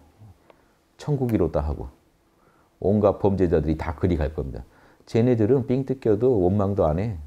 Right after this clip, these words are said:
오히려 공덕을, 공덕 쌓게 해줬다고 감사해. 이러면요, 거긴 답이 안 나옵니다. 그래서, 그래서 여러분, 비폭력 가지고 문제가 해결되는 게 아니에요. 임시 봉합책이지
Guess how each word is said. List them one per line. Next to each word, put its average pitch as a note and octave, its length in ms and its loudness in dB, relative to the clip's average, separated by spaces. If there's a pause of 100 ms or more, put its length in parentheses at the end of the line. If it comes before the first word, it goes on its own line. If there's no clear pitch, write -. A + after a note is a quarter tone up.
(1400)
오히려 A#2+ 540 4
공덕을, A2+ 600 2 (160)
공덕 A2+ 340 2
쌓게 B2 320 -2
해줬다고 G#2 440 0
감사해. G#2 640 -2 (2000)
이러면요, B2+ 760 2
거긴 B2 280 2
답이 B2 240 2
안 F2+ 180 2
나옵니다. B2 560 0
그래서, G2+ 340 -12 (640)
그래서 - 200 0
여러분, G#2+ 240 2
비폭력 E3 480 2
가지고 G#2+ 340 2
문제가 B2+ 400 4
해결되는 C#3+ 480 4
게 C3 80 4
아니에요. G#2 360 4
임시 D3+ 440 4
봉합책이지 A#2+ 1040 0